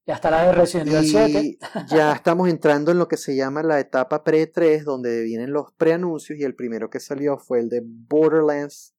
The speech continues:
Speaker 2: tres,
Speaker 1: Borderlands
Speaker 2: de
Speaker 1: tres, wow.
Speaker 2: la gente de, de Gearbox, y es un juego que estaba casi que preanunciado en el cielo, muy predecible, se estaba esperando que saliera,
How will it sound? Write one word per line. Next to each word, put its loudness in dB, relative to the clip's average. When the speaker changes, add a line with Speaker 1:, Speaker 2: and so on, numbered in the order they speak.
Speaker 2:
tres, -6
Speaker 1:
Borderlands -2
Speaker 2:
de -6
Speaker 1:
tres, -18
wow. -14
Speaker 2:
la -4
gente -6
de, -2
de -14
Gearbox, -2
y 0
es -6
un -8
juego 0
que -2
estaba -4
casi -10
que -6
preanunciado -4
en -8
el -6
cielo, -4
muy -8
predecible, -6
se -18
estaba -8
esperando -6
que -12
saliera, -8